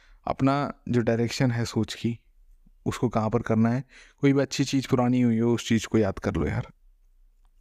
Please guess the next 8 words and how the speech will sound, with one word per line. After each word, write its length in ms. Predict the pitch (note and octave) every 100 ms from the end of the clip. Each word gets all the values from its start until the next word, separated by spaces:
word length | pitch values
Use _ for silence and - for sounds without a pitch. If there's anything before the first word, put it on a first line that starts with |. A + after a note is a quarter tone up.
| _ -
उसी 240 | A2+ C#3
चीज़ 180 | B2+ A#2+
से 140 | -
आपको 300 | A2+ A2 -
बहुत 340 | C#3+ C#3+ A2 B2
ज़्यादा 160 | A#2+
फ़ायदा 280 | A2+ G#2+ A2
होएगा। 340 | - - -